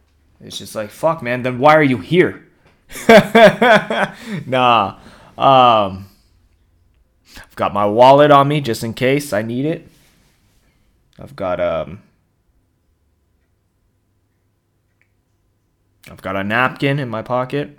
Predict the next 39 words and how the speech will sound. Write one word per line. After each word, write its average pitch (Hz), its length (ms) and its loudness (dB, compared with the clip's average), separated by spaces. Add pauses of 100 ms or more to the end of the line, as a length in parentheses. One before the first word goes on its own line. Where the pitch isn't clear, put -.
(560)
And 117 140 -8
I 127 80 -2
think, 147 240 -4
uh, 135 340 2
I 120 100 -4
think 135 160 -6
I'm 131 100 -4
gonna 131 160 -4
end 131 220 -4
this. - 360 -10 (880)
It's - 80 -20
been 139 160 -2
twelve 131 360 -2
min-, 135 140 -6
it's 120 160 -10
been 117 120 -10
thirteen 143 440 -2
minutes. 147 300 -4
It's - 180 -10
Thanksgiving. 135 840 -4 (440)
And, 110 340 -8
uh, 104 600 -4
I 110 160 -6
think 135 240 -4
that's 131 180 0
enough 120 260 -6
time 120 260 -8
that 104 120 -2
I've 101 160 -4
dedicated 110 600 -6
to 104 120 -14
my 98 200 -10
fucking 92 420 -12
hobby 98 500 -8
or 87 120 -8
whatever 87 400 -10
this 92 260 -16
is 92 80 -18
called. 87 460 -12